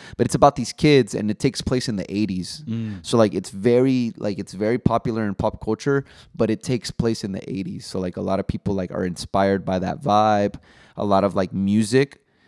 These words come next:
Speaker 1: like, they're starting to incorporate sounds from the eighties and
Speaker 2: Mm,
Speaker 1: things like
Speaker 2: okay.
Speaker 1: that. Like, specifically the Juno seventy synth. Ah, one of the best things. Shout out my boy Zohar Aguilar. I don't know if he's listening to this episode or not. If you do, love you, bro. But he just recently bought a Juno.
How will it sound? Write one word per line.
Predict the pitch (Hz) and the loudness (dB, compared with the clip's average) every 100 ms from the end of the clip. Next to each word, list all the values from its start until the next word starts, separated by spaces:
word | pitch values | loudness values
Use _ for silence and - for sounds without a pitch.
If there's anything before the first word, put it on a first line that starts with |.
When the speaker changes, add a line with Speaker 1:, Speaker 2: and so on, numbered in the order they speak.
| _ - | _ -6
Speaker 1:
like, | 113 - | -6 -2
they're | 110 | -2
starting | - 113 107 | 0 0 0
to | - | -2
incorporate | 107 95 110 - 98 - | -4 -2 -2 0 -2 -4
sounds | - 98 101 101 101 | -4 -2 0 0 -2
from | - 98 | -2 -2
the | 87 - | -2 -2
eighties | 101 104 101 98 98 95 117 | -2 0 0 0 0 -2 -4
and | 98 | -4
Speaker 2:
Mm, | |
Speaker 1:
things | 98 98 | -2 -2
like | 98 | -2
Speaker 2:
okay. | 98 98 | 0 0
Speaker 1:
that. | 95 95 | 0 0
Like, | 92 | -4
specifically | - 98 117 107 104 104 | -6 -2 -2 -2 -2 -2
the | 95 | -2
Juno | 87 104 101 92 | -2 2 2 0
seventy | - 98 95 92 92 | -2 -2 -2 -4 -6
synth. | - 98 95 - - | -2 -2 -2 -4 -16
Ah, | - _ _ _ - | -20 _ _ _ -6
one | - | -2
of | - | 0
the | |
best | 90 95 92 - | -2 -2 -2 -2
things. | 92 95 _ - - | -8 -8 _ -20 -14
Shout | - 147 | 0 2
out | 202 | 4
my | 165 | 4
boy | 120 123 | 4 4
Zohar | 98 113 107 117 - | 4 2 4 4 2
Aguilar. | 95 104 98 98 | -2 2 2 4
I | 107 | 4
don't | 123 | 2
know | 107 | -2
if | - - - | -4 -10 -6
he's | 110 95 | -4 -2
listening | 98 98 90 | -2 -2 -4
to | 92 | -6
this | 92 | -6
episode | 92 - - 95 | -4 -4 -2 -2
or | |
not. | 90 87 95 | -2 -2 -4
If | - | -4
you | 92 | -4
do, | 87 98 95 _ - | 0 -2 -2 _ 0
love | 104 | 2
you, | 95 90 | 2 2
bro. | 95 92 - - - | 2 0 -4 -20 -4
But | 107 | -2
he | 110 | 0
just | 151 131 | 0 0
recently | 113 113 101 101 | 0 0 0 0
bought | 90 95 | 2 2
a | 90 | 0
Juno. | 95 92 90 95 | 0 0 -2 -6